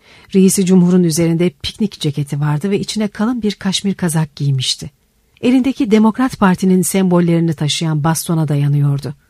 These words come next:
Bu gümüş saplı sert sopa, kendisine destek olmaktan çok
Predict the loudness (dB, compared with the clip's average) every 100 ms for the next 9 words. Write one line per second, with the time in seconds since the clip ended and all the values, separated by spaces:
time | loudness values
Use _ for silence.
0 | _ _ _ _ _ 2 2 4 2 2
1 | -2 0 0 0 -2 0 -2 -2 -6 -4
2 | -4 -4 -6 -8 _ _ -20 -20 _ -2
3 | 0 -2 -2 0 0 0 -4 -2 -2 -2
4 | -4 -4 -4 -6 -6